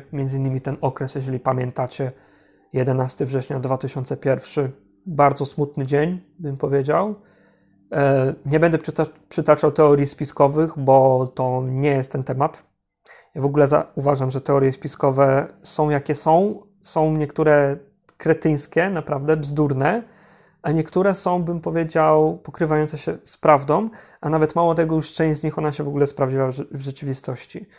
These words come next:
Tylko człowiek jest taką istotą, kiedy nie chce sobie zdać z tego sprawy, że rzeczywiście jednak tacy ludzie, którzy badają pewne informacje i je wy-, wy-, wydobywają,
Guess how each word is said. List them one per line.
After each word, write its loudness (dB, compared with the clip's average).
Tylko 0
człowiek -2
jest -2
taką 0
istotą, 0
kiedy 0
nie -2
chce -10
sobie -4
zdać 0
z -14
tego -4
sprawy, 2
że -2
rzeczywiście -4
jednak -2
tacy -4
ludzie, -2
którzy -4
badają 4
pewne 2
informacje -2
i -4
je 2
wy-, -4
wy-, -2
wydobywają, 4